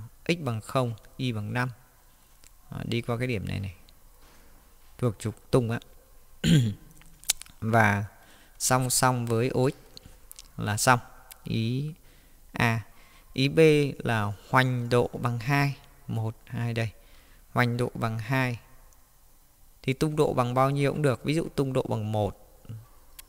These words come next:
hoành độ bằng hai là điểm này. Tung độ bằng không, hoành độ bằng hai là điểm này. Tung, à, tung độ bằng âm một, hoành độ bằng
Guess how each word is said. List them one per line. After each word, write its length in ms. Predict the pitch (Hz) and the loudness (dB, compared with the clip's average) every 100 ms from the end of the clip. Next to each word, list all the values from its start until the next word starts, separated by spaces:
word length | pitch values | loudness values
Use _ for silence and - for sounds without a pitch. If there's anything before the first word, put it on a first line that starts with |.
| - - - - - - - - | -20 -20 -20 -20 -20 -20 -20 -12
hoành 340 | - 127 120 | 0 2 2
độ 120 | 117 - | -2 -4
bằng 200 | 113 113 | -4 -4
hai 260 | 127 127 | 0 0
là 120 | 120 | 0
điểm 300 | 110 101 92 | -4 -4 -4
này. 200 | 110 104 - - - - - - | -4 -6 -10 -20 -20 -20 -20 -4
Tung 180 | 139 131 | 0 2
độ 160 | 131 | 2
bằng 160 | 117 117 | 0 -2
không, 360 | - 143 135 131 | 2 2 2 0
hoành 200 | 120 110 | -2 -2
độ 140 | - | -2
bằng 160 | 113 113 | -2 -4
hai 260 | 117 127 | -4 -2
là 100 | 117 | -4
điểm 300 | 101 98 95 | -4 -4 -2
này. 180 | 110 104 - - - - _ - - | -4 -4 -10 -20 -20 -20 _ -20 -4
Tung, 340 | 135 135 123 123 - | -2 -2 -4 -8 -8
à, 260 | - 117 113 - - - - | 0 0 0 -4 -20 -16 -6
tung 180 | 127 | -2
độ 100 | 120 | -2
bằng 220 | - 113 110 | -2 -2 -4
âm 300 | 123 123 120 | -4 -2 -2
một, 320 | 110 101 - - | -2 -2 -10 -10
hoành 240 | 110 110 | -8 -6
độ 80 | 107 | -6
bằng 340 | 104 104 110 | -6 -8 -8